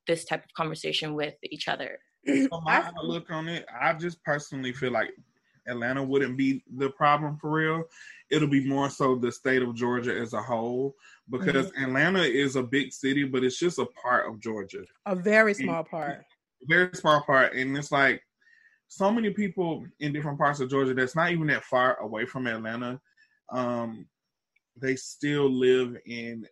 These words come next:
Speaker 3: the mindset of what happened fifty, sixty years ago.
Speaker 1: It's Georgia.
Speaker 3: And it, yeah, it's, I mean,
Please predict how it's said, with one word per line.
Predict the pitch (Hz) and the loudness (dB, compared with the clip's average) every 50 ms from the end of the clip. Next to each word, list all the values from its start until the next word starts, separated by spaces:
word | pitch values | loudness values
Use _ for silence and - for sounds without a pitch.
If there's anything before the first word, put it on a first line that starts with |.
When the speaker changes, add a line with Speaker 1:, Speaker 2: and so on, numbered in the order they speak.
| _ 107 | _ -14
Speaker 3:
the | 113 110 | -12 -12
mindset | 110 110 110 113 113 107 110 113 113 113 - - - 113 104 107 95 - - - | -10 -10 -10 -8 -8 -6 -6 -6 -6 -8 -10 -12 -8 -6 -6 -4 -6 -6 -10 -12
of | 101 104 101 101 101 95 92 98 - _ _ _ _ _ _ _ _ _ _ _ _ | -12 -12 -10 -10 -10 -12 -12 -14 -16 _ _ _ _ _ _ _ _ _ _ _ _
what | 104 107 117 120 110 80 | -16 -12 -8 -6 -6 -6
happened | - - 123 117 113 - - 113 110 107 107 101 - _ _ _ _ _ _ - - _ _ _ _ - _ - | -6 -4 -2 -4 -4 -4 -6 -8 -6 -6 -8 -8 -12 _ _ _ _ _ _ -20 -20 _ _ _ _ -20 _ -12
fifty, | 127 120 - 113 113 | -12 -12 -12 -12 -14
sixty | - - 113 110 - 107 101 | -12 -12 -12 -12 -10 -10 -8
years | 101 98 98 95 87 | -6 -6 -6 -6 -8
ago. | 78 78 - - - _ _ _ _ _ _ _ | -12 -16 -18 -20 -20 _ _ _ _ _ _ _
Speaker 1:
It's | - - - | -20 -10 -2
Georgia. | - - - - 214 196 - - - - - | -2 0 0 0 -4 -4 -6 -10 -12 -8 -2
Speaker 3:
And | 139 135 117 - | -2 0 0 -2
it, | - - _ _ _ - | -6 -18 _ _ _ -10
yeah, | 117 123 131 123 | -4 -2 0 0
it's, | 80 107 131 127 - 104 - - | 0 0 -2 -4 -4 -10 -14 -10
I | 120 131 | -8 -6
mean, | 135 131 123 120 104 - | -4 -4 -6 -6 -8 -10